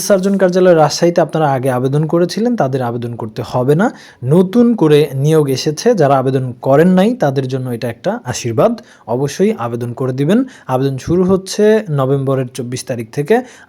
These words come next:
আবেদন চলবে ডিসেম্বরের চোদ্দ তারিখ পর্যন্ত। প্রিয় চাকরি প্রত্যাশী, সিভিল সার্জন কার্যালয়ের চাকরি খুবই শান্তির চাকরি, সুখের চাকরি। এই চাকরি পরীক্ষা দেওয়ার সুযোগ সবার কপালে হয় না।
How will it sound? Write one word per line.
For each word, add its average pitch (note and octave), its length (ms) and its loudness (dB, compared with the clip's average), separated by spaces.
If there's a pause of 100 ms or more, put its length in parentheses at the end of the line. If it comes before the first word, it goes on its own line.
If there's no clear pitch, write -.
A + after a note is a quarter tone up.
আবেদন B2 240 -2 (100)
চলবে D#3 260 0 (180)
ডিসেম্বরের D#3+ 560 0 (120)
চোদ্দ B2+ 240 -2 (180)
তারিখ A#2+ 220 -6 (420)
পর্যন্ত। G#2 380 -6 (440)
প্রিয় D#3 220 -2
চাকরি F3+ 260 0
প্রত্যাশী, G3+ 420 -2 (320)
সিভিল F#3 260 0 (100)
সার্জন E3+ 340 0
কার্যালয়ের C3 480 -4
চাকরি B2+ 280 -8 (140)
খুবই B2 320 -6
শান্তির C#3+ 440 -2
চাকরি, E3 320 -4 (120)
সুখের A#2+ 380 -10
চাকরি। C#3+ 300 -6 (520)
এই E3+ 80 2 (120)
চাকরি G#3 400 0 (560)
পরীক্ষা G3+ 440 2
দেওয়ার F#3 220 4 (120)
সুযোগ F3+ 280 0 (300)
সবার C#3 360 0 (100)
কপালে A2+ 440 -8
হয় C3+ 200 0
না। G#2+ 60 -10